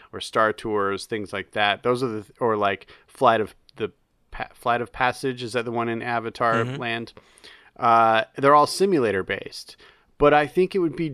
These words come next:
Speaker 1: just as magical today if they created something new where it's just on a suspended track and you were going at a, a, you know, at a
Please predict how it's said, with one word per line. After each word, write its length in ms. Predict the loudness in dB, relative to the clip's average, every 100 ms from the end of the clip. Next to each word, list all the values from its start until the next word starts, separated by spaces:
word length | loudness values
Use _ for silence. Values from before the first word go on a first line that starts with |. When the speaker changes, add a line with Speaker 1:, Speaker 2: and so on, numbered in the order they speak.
| -8
Speaker 1:
just 400 | -2 -2 -2 -4
as 100 | -4
magical 460 | -2 -2 -2 -6
today 520 | -8 -10 -6 -4 -2 -2
if 140 | -2
they 140 | -4
created 500 | -6 -6 -2 -2 -4
something 540 | -6 -6 -4 -4 -4 -2
new 480 | 0 0 0 0 -4
where 600 | -2 0 2 2 0 -2 _
it's 340 | -8 -8 -8 -14
just 300 | -8 -6 -4
on 120 | -2
a 60 | -2
suspended 560 | -6 -12 -6 -6 -6
track 500 | -10 -4 -2 -2 -6 -10
and 120 | -8
you 60 | -4
were 160 | -6
going 540 | -2 0 2 2 0 -6 -14 -18 -4
at 140 | -2
a, 180 | -2 -4 -10 _
a, 120 | -10 -10
you 140 | -10 -8
know, 160 | -6
at 100 | -6
a 140 | -8